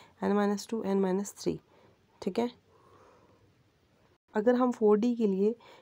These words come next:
n की value four लेंगे तो n फ़ोर माइनस थ्री तो ये वन के बराबर आएगा। f orbital के लिए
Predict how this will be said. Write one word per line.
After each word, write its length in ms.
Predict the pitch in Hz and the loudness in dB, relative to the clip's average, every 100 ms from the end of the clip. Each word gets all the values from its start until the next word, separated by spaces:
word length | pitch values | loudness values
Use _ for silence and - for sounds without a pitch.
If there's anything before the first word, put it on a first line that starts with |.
| _ | _
n 160 | 202 214 | 0 2
की 60 | 226 | 2
value 220 | 214 214 | 0 0
four 260 | - 220 226 | 0 0 2
लेंगे 360 | 196 185 220 - - _ _ _ | 0 -2 -4 -10 -20 _ _ _
तो 160 | - - - | -10 -6 0
n 180 | 233 247 | 2 0
फ़ोर 400 | - - 247 254 | -4 2 4 4
माइनस 400 | 233 226 220 - | 2 0 -4 -6
थ्री 120 | 247 | -6
तो 100 | 240 | -2
ये 100 | 202 | -2
वन 220 | 180 180 | -2 -4
के 120 | 175 | -6
बराबर 460 | 175 170 170 - 185 | -8 -10 -12 -16 -16
आएगा। 760 | 196 _ _ - - _ - 240 | -16 _ _ -20 -20 _ -2 -2
f 140 | 247 | 0
orbital 480 | 262 247 240 240 240 | 0 0 -2 -2 -6
के 80 | 247 | -4
लिए 400 | 240 240 247 254 | -4 -2 -2 -4